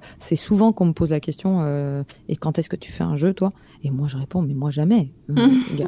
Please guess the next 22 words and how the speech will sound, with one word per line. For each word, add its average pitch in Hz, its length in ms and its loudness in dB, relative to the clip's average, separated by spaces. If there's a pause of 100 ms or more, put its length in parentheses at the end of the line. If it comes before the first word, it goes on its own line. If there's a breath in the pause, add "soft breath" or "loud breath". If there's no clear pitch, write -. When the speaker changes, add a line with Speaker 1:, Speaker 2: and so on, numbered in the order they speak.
(240)
Speaker 1:
je, - 160 -2
<laughs> - 1040 4
moi, 214 120 2 (420 loud breath)
moi, 190 140 0
je 156 100 -6
sais - 180 -6
jouer, 196 440 4 (340 loud breath)
euh, 139 1000 -4
Speaker 2:
Ouais. 139 120 -12
Speaker 1:
mais 147 600 -2
ça, 180 400 0 (360 soft breath)
la, - 280 -8
la, - 180 -8 (160)
la, - 140 -6 (160)
la 143 140 -4
création 143 500 -2
d'un 139 180 -4
jeu, 180 140 0
je 170 80 -4
trouve - 160 -20
ça 143 260 -6 (520)
magique. » 185 600 2